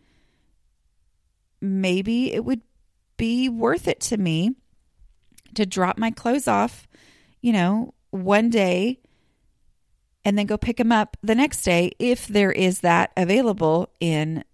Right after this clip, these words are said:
you know, the, the area where I'm staying. So, you know, that,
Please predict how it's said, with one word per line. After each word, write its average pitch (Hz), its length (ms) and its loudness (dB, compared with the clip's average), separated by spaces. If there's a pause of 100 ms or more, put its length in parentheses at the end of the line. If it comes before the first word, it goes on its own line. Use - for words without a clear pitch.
(160)
you 196 100 -4
know, 160 200 -2
the, 196 260 -4
the - 200 -6
area 156 280 -2
where 170 140 -4
I'm 156 140 -4
staying. - 500 -2 (380)
So, 202 480 6 (100)
you 233 100 0
know, 202 120 6
that, 208 340 2